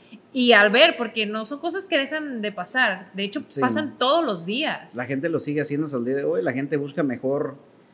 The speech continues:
Speaker 2: mejor futuro para, eh, primero sus hijos y segundo para uno. Porque yo digo que mi mamá, el sacrificio y el regalo más grande que hizo fue buscar una vida mejor para nosotros. Porque si todavía estuviéramos en México nosotros,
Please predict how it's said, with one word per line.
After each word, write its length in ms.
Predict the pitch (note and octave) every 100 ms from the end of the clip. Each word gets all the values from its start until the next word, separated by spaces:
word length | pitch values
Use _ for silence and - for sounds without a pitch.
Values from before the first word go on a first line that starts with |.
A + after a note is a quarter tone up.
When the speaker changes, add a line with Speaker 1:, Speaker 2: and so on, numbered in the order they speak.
| _ _ _
Speaker 2:
mejor 540 | A2+ A#2 B2 C3+ D3 C#3
futuro 460 | B2 A#2 D3 D#3+ D#3+
para, 320 | A2 G#2+ A2
eh, 40 | G2+ D2 D2+ -
primero 340 | A#2+ D3 G#3+
sus 220 | - A2+
hijos 360 | D3 A#2 G2+ -
y 280 | G#2 G2+ A2 G#2+
segundo 420 | A#2+ A#2 E3 G3+
para 200 | A2+ G#2
uno. 220 | B2 A#2 G#2
Porque 220 | - B2+
yo 100 | D3
digo 160 | F3+
que 60 | F3+
mi 100 | D3+
mamá, 240 | C3 C3
el 160 | E3 F3
sacrificio 720 | - C#3 B2 B2+ D3 D#3+ G#3 D#3+
y 40 |
el 100 | B2+
regalo 300 | A2+ C3 D#3+
más 240 | D3+ D#3+
grande 260 | D#3 E3 F3
que 120 | C#3+
hizo 340 | C3+ D3+ B3 - - - _ _ _ _ _
fue 200 | - F#3
buscar 340 | G3+ - D#3+
una 160 | D#3+ D#3
vida 160 | D3+
mejor 260 | D3 B2 C3
para 140 | C3
nosotros. 260 | A#2+ B2 B2+
Porque 180 | B2+ B2
si 80 | C3+
todavía 200 | D#3+ G3+
estuviéramos 440 | B3+ A#3+ A#3+ G#3
en 100 | E3+
México 300 | F#3 F#3 F3+
nosotros, 520 | D#3 D3+ F3+ D#3+ C3+